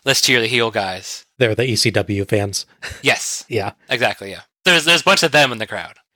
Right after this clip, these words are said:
Speaker 2: There's another dude in the front that I think later shows, uh, on the seventh day God created Ric Flair sign or something like that.
Speaker 1: Oh, yeah, yeah, yeah.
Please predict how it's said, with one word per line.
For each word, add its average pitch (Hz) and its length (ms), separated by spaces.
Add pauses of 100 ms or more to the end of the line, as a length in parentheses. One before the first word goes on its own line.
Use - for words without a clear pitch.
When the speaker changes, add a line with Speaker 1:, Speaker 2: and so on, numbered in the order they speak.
(200)
Speaker 2:
There's 123 160
another 127 240
dude 110 260
in 107 120
the 101 360
front 104 300
that 107 220
I 117 100
think 101 180
later 104 280
shows, 101 320
uh, 95 240 (440)
on 113 180
the 98 200
seventh 101 380
day 101 180
God 101 220
created 98 340
Ric 98 160
Flair 101 300
sign 101 320
or 101 40
something 104 300
like 101 160
that. 104 260
Speaker 1:
Oh, 165 280
yeah, 170 160
yeah, 143 360
yeah. 110 80